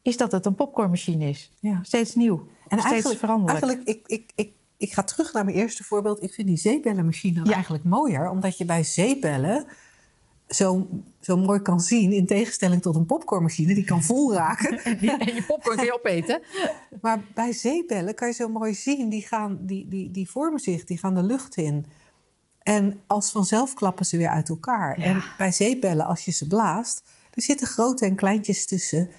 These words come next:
Speaker 2: Eh, soms zijn ze een beetje verschillend van kleur. Sommige gaan heel hoog de lucht in. Andere lijken gelijk ter aarde te storten en uit elkaar te spatten. Sommige kan je beetpakken en heel even op je hand houden. Andere probeer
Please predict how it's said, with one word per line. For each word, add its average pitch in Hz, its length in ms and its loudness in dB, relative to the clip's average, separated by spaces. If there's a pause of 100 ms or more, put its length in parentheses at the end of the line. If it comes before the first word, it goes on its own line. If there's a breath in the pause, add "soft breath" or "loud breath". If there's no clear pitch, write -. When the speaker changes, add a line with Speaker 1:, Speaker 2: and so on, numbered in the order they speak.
(240 loud breath)
Speaker 2:
Eh, 190 120 0
soms 233 280 0
zijn 202 160 2
ze - 60 -2
een 185 60 2
beetje 185 280 2
verschillend 175 420 0
van 170 160 -4
kleur. 170 300 2
Sommige 214 360 2
gaan 196 220 0
heel 190 280 4
hoog 170 240 0
de 165 120 0
lucht 160 280 2
in. 165 200 2 (280 loud breath)
Andere 214 360 4
lijken 190 340 2
gelijk 190 360 2
ter 175 240 0
aarde 185 360 -2
te - 120 -10
storten 175 480 -2
en 165 80 0
uit 175 160 0
elkaar 175 340 -2
te 175 100 -8
spatten. 175 520 -6 (640 loud breath)
Sommige 240 360 0
kan 202 140 0
je 170 80 2
beetpakken 180 540 0
en 170 60 -2
heel 180 200 2
even 170 260 -2
op 185 120 -8
je 185 100 -8
hand 175 280 -4
houden. 160 360 -2
Andere 180 300 0
probeer 170 360 -2